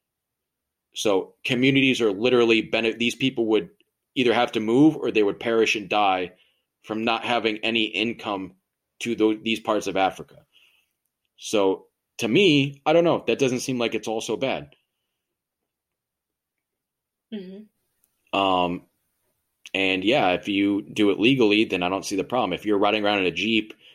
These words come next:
Speaker 1: with an A K forty-seven and you're just popping elephants because you wanna sell the tusk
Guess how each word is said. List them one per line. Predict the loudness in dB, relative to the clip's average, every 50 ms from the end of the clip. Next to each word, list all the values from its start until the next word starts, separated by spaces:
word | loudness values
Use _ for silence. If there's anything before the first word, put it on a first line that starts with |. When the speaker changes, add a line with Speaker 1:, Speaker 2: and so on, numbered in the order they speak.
| _ _ _ _ _ _ _
Speaker 1:
with | -2 0 0
an | 2 0
A | 0 0
K | 2 0 0
forty-seven | 2 2 2 2 2 2 0 0 0 0 0 0 -4 -4 -4
and | -4 -4
you're | -2 -2 -2 -2
just | -4 -6 -8 -10 -6
popping | -2 -2 -2 -2 -2 0 0
elephants | 2 2 2 0 -2 -4 -8 -8 -10
because | -10 -12 -10 -6 -4 -2 -2 -2 -4 -6 -8 -12 -16
you | _ -8 -8 -8 -6 -4
wanna | -4 -4 -4
sell | -4 -2 -2 -2 -2
the | -2 -4
tusk | -2 -2 -2 -2 -4 -8